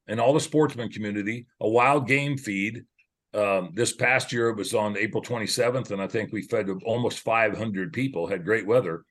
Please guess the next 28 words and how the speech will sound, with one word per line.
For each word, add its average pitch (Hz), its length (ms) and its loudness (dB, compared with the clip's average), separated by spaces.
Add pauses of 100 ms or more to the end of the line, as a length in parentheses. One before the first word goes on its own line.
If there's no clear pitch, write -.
(600)
Uh, 98 260 2 (580)
but 147 160 8
we're 139 160 8
building 170 420 6
relevancy 117 880 4 (160)
with 107 160 0
all 139 200 10
of 127 80 2
these 117 200 4
other 117 200 4
organizations 104 800 0
to 110 100 -6
be 110 100 0
able 104 160 2
to 90 60 -4
do 131 200 4
that 90 220 2
at 80 100 -8
the - 60 -20
Capitol. 80 420 -2
We 104 120 6
also 131 260 8
do 120 300 0 (200)
a 107 80 -2
legislative 127 560 6
reception. 107 560 0
The 82 80 -10
first, 117 320 -2